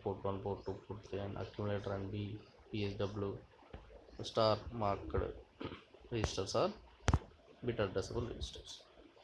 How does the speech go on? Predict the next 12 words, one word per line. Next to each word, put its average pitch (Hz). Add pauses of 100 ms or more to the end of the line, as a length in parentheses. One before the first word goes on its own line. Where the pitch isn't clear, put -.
(760)
And 101 (100)
any 151
address 139
used 123
in 120
the 113
program 107 (260)
must -
start 107
with 107
a 175 (760)
number. 98